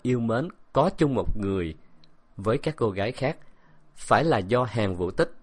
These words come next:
mới có đủ tư cách nói. Mình dựa vào gì mà nói những lời đó?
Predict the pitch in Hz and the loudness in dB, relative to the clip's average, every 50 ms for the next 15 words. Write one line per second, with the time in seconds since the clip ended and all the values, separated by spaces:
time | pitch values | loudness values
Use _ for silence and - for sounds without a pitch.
0 | - - - - 95 95 92 104 131 131 - 139 110 92 78 107 110 - 98 92 | -20 -16 -10 -6 -4 -2 -2 -2 -2 -2 -2 -2 -2 -2 -4 -2 0 -2 -2 0
1 | - - - - 101 104 107 131 156 - - - - - - - - - - - | -2 -8 -6 -2 0 0 0 0 -2 -6 -12 -20 -20 -20 -20 -20 -20 -20 -20 -20
2 | - - - 143 135 127 123 113 107 107 104 131 123 - 117 107 98 95 95 104 | -10 -2 2 2 2 2 2 0 0 2 2 2 2 2 0 0 0 0 0 2
3 | 113 113 110 104 90 - - - - - - - - 101 98 90 95 110 139 185 | 2 2 2 0 -2 -4 -10 -18 -20 -20 -18 -10 -6 -4 -4 -2 0 0 0 0
4 | 185 120 117 139 113 95 85 80 110 120 160 220 | 0 -2 -2 -2 -2 -2 0 2 4 4 4 2